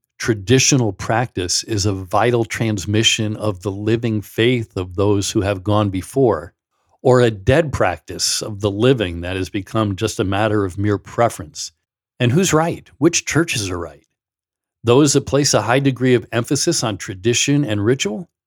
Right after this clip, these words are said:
or those who don't? Because different church tribes fight about that stuff a lot.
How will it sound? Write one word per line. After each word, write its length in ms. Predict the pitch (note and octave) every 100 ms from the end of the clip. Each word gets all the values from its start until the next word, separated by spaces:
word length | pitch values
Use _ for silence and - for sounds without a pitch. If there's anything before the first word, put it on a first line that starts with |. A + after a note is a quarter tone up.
| _ _
or 80 | A2
those 240 | C#3 D3
who 100 | -
don't? 320 | G#2+ E3+ F#3+ - _ _ _ _ _
Because 320 | D3 F3+ E3
different 340 | - B3 B3+ A3
church 340 | F3 F3+ -
tribes 400 | A#2 G#2 G2+ -
fight 320 | - C#3 E3+
about 320 | A2+ F#2+ F#2+
that 180 | G#2+ F#2+
stuff 380 | - - G#2 -
a 120 | A2+
lot. 720 | F2+ F#2+ G2+ D3 D3 D#2+ _